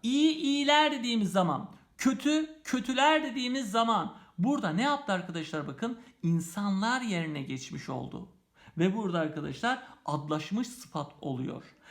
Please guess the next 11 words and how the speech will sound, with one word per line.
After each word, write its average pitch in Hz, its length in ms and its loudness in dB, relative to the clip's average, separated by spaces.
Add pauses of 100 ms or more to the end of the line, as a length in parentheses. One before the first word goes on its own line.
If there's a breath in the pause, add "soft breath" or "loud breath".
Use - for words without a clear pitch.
(140 loud breath)
Ve 180 180 4
bunlar 196 360 2
ne 233 60 2
oldu 190 240 0
arkadaşlar? 143 680 -2 (200 loud breath)
Bunlar 190 400 2 (140)
somutlaşmıştır. 170 1300 -6 (480 loud breath)
Canlar 311 640 4
dedi, 220 360 0
gamsız 233 640 2
reis, 226 440 0